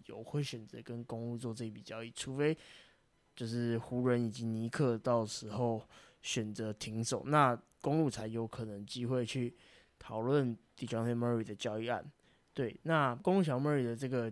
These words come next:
就是交易案可能不行的情况下呢，那当然公鹿也是有不少的备案。那备案的人选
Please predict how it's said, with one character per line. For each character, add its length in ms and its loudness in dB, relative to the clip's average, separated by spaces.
就 140 -8
是 80 -8
交 180 0
易 60 4
案 120 2
可 160 -4
能 160 4
不 80 2
行 200 2
的 40 0
情 140 -2
况 100 2
下 160 2
呢， 140 -2
那 260 0
当 160 4
然 180 2
公 240 0
鹿 60 0
也 160 -2
是 160 -4
有 140 2
不 120 -4
少 200 -4
的 240 -14
备 180 -6
案。 200 -4
那 460 2
备 180 6
案 160 6
的 380 2
人 260 0
选 340 0